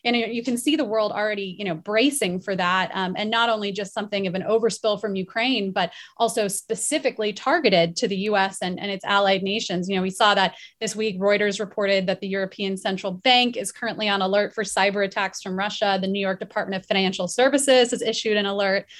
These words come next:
I know last month, the Department of Homeland Security put out an alert to critical infrastructure owners and operators about potential Russian cyber attacks. So the world is certainly on alert for, um,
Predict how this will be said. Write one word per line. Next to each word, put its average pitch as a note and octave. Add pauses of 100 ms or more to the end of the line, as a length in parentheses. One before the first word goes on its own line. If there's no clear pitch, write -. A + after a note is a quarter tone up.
(180)
I G#3
know F#3+
last F#3
month, A#3+
the A3
Department G3
of F#3+
Homeland F#3
Security E4
put C#4
out C4
an B3
alert A3+
to -
critical G3+
infrastructure F#3+
owners F#3+
and F3
operators F#3+
about F#3
potential F#3
Russian F#3
cyber A3+
attacks. G#3+
So F#3 (280)
the A#3+
world C#4
is C4+
certainly A#3+
on G#3+
alert A3
for, G3+
um, G3